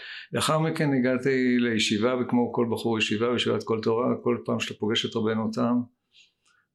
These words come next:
אי אפשר שלא להתרשם, אי אפשר שלא להתפעל. אה, אני אגיד לא כל פעם, אבל הרבה מה-, אין דף או שניים של תלמוד שרבנו תם לא הופך סוגיה, משנה אותה, מאיר אותה באור חדש לגמרי וכולי.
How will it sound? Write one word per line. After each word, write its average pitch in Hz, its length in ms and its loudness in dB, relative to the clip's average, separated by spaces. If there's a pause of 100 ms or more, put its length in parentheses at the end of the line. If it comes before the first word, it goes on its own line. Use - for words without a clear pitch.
(120)
אי 120 120 4
אפשר 120 240 2
שלא 113 260 2
להתרשם, 110 580 0
אי 110 60 0
אפשר 110 220 -2
שלא 110 280 0
להתפעל. 110 600 0 (880)
אה, 113 960 0
אני 185 140 2
אגיד 180 200 2
לא 185 200 4
כל 160 240 2
פעם, 104 460 2
אבל 117 340 0
הרבה 123 240 2
מה-, 139 240 2
אין 143 340 2
דף 139 300 0
או 131 60 2
שניים 127 300 2
של 123 200 0
תלמוד 120 340 2
שרבנו 117 380 2
תם 117 280 0
לא 113 60 2
הופך 117 460 0
סוגיה, 117 500 0
משנה 117 540 2
אותה, 123 320 0 (600)
מאיר 127 300 4
אותה 139 260 4
באור 123 320 2
חדש 123 360 2
לגמרי 120 600 2
וכולי. 123 340 0